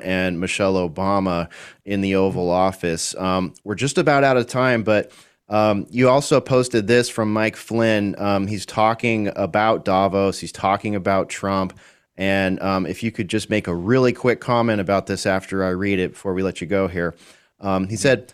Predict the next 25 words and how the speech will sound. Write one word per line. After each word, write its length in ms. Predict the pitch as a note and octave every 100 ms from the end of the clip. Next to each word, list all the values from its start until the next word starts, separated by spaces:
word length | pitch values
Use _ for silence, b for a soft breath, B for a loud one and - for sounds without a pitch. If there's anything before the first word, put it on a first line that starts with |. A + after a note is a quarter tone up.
| _
"All 180 | - B2+
you 120 | F#3
have 160 | F3 D#3+
to 100 | C#3
do 260 | A#2+ C#3 B2
is 140 | G2
watch 420 | G2+ A#2+ B2 B2+
only 320 | B2+ B2+ B2+
a 40 | A#2+
couple 440 | - C#3 - C3+
of 180 | A#2+ G2+
the 100 | G#2
speeches 560 | - - A#2+ - A2 G#2
and 120 | G2+
panels 440 | A#2 A2+ A2 F2+
from 180 | - F#2+
this 160 | F#2+ -
past 400 | A#2 G#2 G#2+ -
week's 300 | A2 G2+ -
World 240 | A2 G2+
Economic 560 | G2+ G#2 G2+ G#2 G2 -
Forum 440 | - G#2+ G#2+ F#2+
Globalist 600 | E2+ G2+ G#2 G#2 F#2+ -
Circus 460 | - C3 C#3 G#2 -
Convention. 680 | A2 F#2 F2+ F2+ - F#2